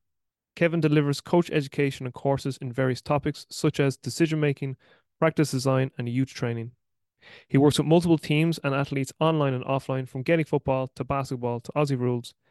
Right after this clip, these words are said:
helping them achieve their performance goals. Kevin, as a sports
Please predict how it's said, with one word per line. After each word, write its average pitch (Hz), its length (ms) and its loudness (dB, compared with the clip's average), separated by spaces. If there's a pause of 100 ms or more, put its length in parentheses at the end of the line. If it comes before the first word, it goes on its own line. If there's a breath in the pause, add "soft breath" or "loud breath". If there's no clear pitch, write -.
(300)
helping 160 260 4
them 143 100 0
achieve 131 400 -4
their 120 100 -10
performance 120 460 -6
goals. 110 400 -6 (1120 soft breath)
Kevin, 175 380 2
as 139 140 4
a 135 60 2
sports 160 480 2